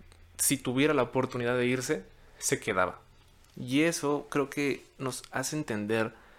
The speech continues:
eh, creo que a todos nosotros, de que la realidad y la situación en este país es muy desfavorecedora para los que intentamos trabajar o hacer algo importante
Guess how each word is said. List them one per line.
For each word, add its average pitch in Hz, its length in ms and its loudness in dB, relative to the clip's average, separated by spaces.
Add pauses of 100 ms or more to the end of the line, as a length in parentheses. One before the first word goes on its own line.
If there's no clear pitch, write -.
(1080)
eh, - 380 -2
creo 127 200 2
que 131 140 0
a 117 40 6
todos 127 320 4
nosotros, 113 600 -4
de 123 320 -4
que - 160 -4
la 120 240 4
realidad 113 400 2
y 143 40 2
la 127 120 4
situación 123 340 -6
en 123 100 -2
este 123 200 -4
país 110 340 -2
es 117 140 -6
muy 123 120 -2
desfavorecedora 107 920 -4
para 110 160 -2
los 101 160 -4
que - 100 -12
intentamos 110 480 -6
trabajar 117 460 0
o 127 120 0
hacer 107 220 -4
algo 110 180 0
importante 131 880 -2